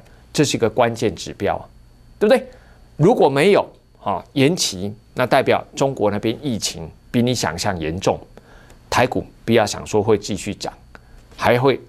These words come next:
拉回。好，结果今天报纸消息出来了，疫情真的很严峻，大陆的两会要延期了。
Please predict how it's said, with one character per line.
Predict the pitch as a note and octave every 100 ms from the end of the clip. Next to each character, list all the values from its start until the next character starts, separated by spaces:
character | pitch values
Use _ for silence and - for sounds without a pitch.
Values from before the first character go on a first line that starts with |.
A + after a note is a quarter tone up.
| -
拉 | G2+ F#2+
回。 | - - - - - -
好， | A2+ A2 - - -
结 | -
果 | D#3+ D3
今 | C3 D3+
天 | D3 D#3 D#3 -
报 | -
纸 | A#2+ G2
消 | F2 G#2+
息 | G#2+ F#2
出 | -
来 | F#2+ D#2+
了， | G1+ - _ _ - _ - - -
疫 | F3
情 | C3 - F2 F2+ -
真 | - A#2
的 | A#2
很 | F#2+ F2
严 | D#2+ D#2+
峻， | G2 G#2 - - - - -
大 | D3 B2+
陆 | C3+
的 | A2+
两 | G#2 G2+ D#2+
会 | - A2 G2+ -
要 | - G2+
延 | E2 D#2+
期 | F#2 - -
了。 | -